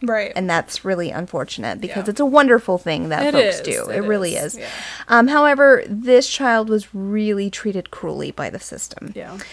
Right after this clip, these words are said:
Speaker 2: So eventually his mom's rights were terminated, um, and Sean was put into a quality foster home this time.
Speaker 1: Okay.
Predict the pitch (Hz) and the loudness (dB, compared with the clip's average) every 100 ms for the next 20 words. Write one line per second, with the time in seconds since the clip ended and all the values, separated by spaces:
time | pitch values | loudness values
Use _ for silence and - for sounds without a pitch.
0 | - - 277 240 - 247 269 381 381 311 | -20 0 4 4 4 4 4 4 0 -2
1 | 285 247 240 214 202 214 214 196 185 - | -2 -4 -4 -2 0 -2 -2 -2 -2 -4
2 | 214 - - 226 214 185 170 165 170 226 | -6 -6 -4 -2 0 -2 -2 -4 -4 -6
3 | - - 196 190 185 185 202 196 185 190 | -10 -10 -6 -4 -4 -4 -4 -2 -2 -4
4 | - - 220 208 214 208 202 - 214 196 | -6 -2 -2 0 0 0 -4 -4 0 0
5 | 185 208 208 - 196 - 214 - 539 269 | 0 -2 -2 -2 -2 -2 -4 4 6 6
6 | 175 170 - 107 - 175 190 151 151 - | 4 0 -2 -2 -2 -6 -4 -4 -6 -10
7 | - - 202 220 302 - | -10 -8 -6 -6 -8 -6